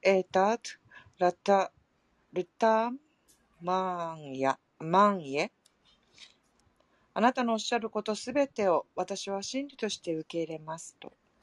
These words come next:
また、主の特質を理解することは非常に難しく、偉大な神々でさえ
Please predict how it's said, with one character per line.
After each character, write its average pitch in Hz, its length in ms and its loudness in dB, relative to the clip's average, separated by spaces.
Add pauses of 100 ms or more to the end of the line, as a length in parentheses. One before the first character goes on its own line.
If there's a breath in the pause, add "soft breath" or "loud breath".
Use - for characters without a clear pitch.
(540 loud breath)
ま 170 120 -4
た、 240 300 4
主 - 180 -2
の 254 140 4
特 226 260 -4
質 - 200 -4
を 226 60 6
理 240 140 -2
解 285 240 2
す - 100 -8
る 226 100 -2
こ 220 120 0
と 208 160 0
は 226 200 6
非 180 200 -8
常 220 240 -4
に 262 100 -4
難 247 160 -4 (240)
し - 160 -6
く、 - 240 -4 (260)
偉 190 120 -4
大 233 180 4
な 254 100 0
神 254 280 -4
々 254 240 -2
で 220 160 -2
さ 277 260 -2
え 254 100 -6